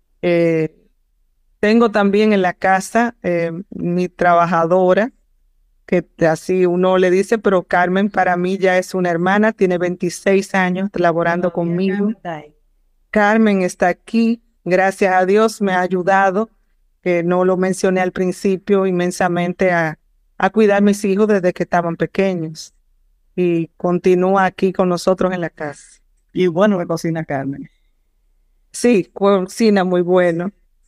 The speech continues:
Speaker 1: Sí. <laughs>
Speaker 2: Doctora, yo, yo estoy más que feliz de, de que tú saques ese chancecito, porque yo sé que esa agenda vive apretadísima. Y, y de
Speaker 1: Sí.
Speaker 2: verdad que quiero agradecerle por decir, "Sí, sí, sí, sí, ponme".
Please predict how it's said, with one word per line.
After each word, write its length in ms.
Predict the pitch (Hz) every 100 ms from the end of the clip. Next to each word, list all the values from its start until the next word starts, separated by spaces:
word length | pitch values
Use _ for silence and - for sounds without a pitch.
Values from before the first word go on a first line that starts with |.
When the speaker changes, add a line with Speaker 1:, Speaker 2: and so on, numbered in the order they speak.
| _ _
Speaker 1:
Sí. 420 | - - 165 196 - -
<laughs> 100 | 208 - _ _ _ _ _ _ _ _ _ _ _ _ _ _ _ _ _ _ -
Speaker 2:
Doctora, 400 | 190 180 220 208
yo, 280 | 190 208 196
yo 160 | 180
estoy 160 | 196 220
más 140 | 208 202
que 80 |
feliz 380 | 190 175 147 190
de, 280 | 180 165 143
de 160 | 151 151
que 140 | 156
tú 100 | 156
saques 260 | 160 190 185
ese 100 | 180
chancecito, 680 | 175 165 170 - 196 185 156
porque 200 | 156 156
yo 80 | 170
sé 120 | 190
que 80 | 180
esa 140 | 180
agenda 320 | 165 180 175
vive 440 | 165 180 180 170 - -
apretadísima. 1120 | 160 156 175 175 - 160 190 208 - 147 165 _ _ _ _ _ _ _
Y, 360 | - 170 156 180
y 20 |
de 80 | 180
Speaker 1:
Sí. 40 | 170
Speaker 2:
verdad 260 | 165 185
que 120 | -
quiero 220 | - 190 190
agradecerle 720 | 190 185 170 - 202 190 180
por 260 | - 165
decir, 300 | 160 175 190
"Sí, 220 | 190 208
sí, 140 | 208 262
sí, 120 | 302
sí, 140 | 285 285
ponme". 480 | - 240 160 135